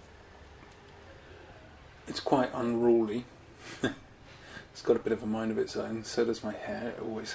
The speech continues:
has. The nice curly locks that I'm gifted with, the thick hair. And I've been thinking about clean shaving and cutting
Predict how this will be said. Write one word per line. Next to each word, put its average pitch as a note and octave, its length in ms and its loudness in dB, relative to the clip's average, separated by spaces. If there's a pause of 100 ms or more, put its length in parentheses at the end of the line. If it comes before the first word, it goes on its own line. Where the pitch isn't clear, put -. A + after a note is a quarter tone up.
has. A2 440 -6 (1080)
The A#2+ 60 0
nice A2+ 200 0
curly A2+ 540 2
locks - 480 -4
that A#2 100 -2
I'm A2 360 -4 (640)
gifted - 500 -2
with, A#2 140 -6
the - 80 -6
thick - 760 -4
hair. - 400 -6 (3250)
And C#3 120 0
I've - 120 0
been C#3 140 -6
thinking C#3 260 -8
about B2+ 300 -2 (2750)
clean B2+ 280 2
shaving A#2 480 -2
and B2 140 -4
cutting A#2 380 -4